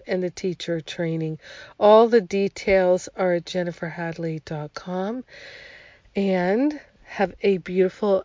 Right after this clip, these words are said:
and blessed day. Absolutely beautiful, absolutely blessed day of being in the flow of the all good.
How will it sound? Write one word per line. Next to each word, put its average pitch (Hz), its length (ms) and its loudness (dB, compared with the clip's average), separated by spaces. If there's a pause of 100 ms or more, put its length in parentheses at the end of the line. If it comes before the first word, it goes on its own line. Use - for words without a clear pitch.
and 185 280 -4
blessed 185 760 -2 (800)
day. 156 480 -2 (640)
Absolutely 214 560 0
beautiful, 170 560 -6
absolutely 202 600 0
blessed 165 540 -6 (520)
day 175 440 0 (180)
of 170 140 -6
being 202 280 0
in 185 100 0
the 170 80 -2
flow 185 500 -4 (180)
of 165 180 -6
the 160 200 -8 (100)
all 165 420 -8 (140)
good. 151 360 -10